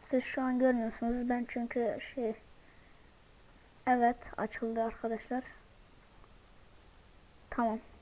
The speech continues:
Arkadaşlar dur. Kapatayım şunu. Şuradan giriyorsunuz. Kurduktan sonra. Crack'inden. Oldu arkadaşlar. Böyleydi videomuz.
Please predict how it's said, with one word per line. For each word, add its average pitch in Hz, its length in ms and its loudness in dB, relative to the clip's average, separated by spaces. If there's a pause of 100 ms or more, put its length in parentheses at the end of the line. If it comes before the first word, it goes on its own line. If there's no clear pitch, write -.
(1300)
Arkadaşlar 254 600 2 (640)
dur. 214 100 0 (800)
Kapatayım 233 500 2
şunu. 247 180 -4 (520)
Şuradan 262 460 4
giriyorsunuz. 233 560 2 (460)
Kurduktan 233 480 2 (100)
sonra. 240 320 0 (1040)
Crack'inden. 226 580 0 (1400)
Oldu 254 280 4
arkadaşlar. 247 600 0 (2250)
Böyleydi 254 600 12
videomuz. 247 540 4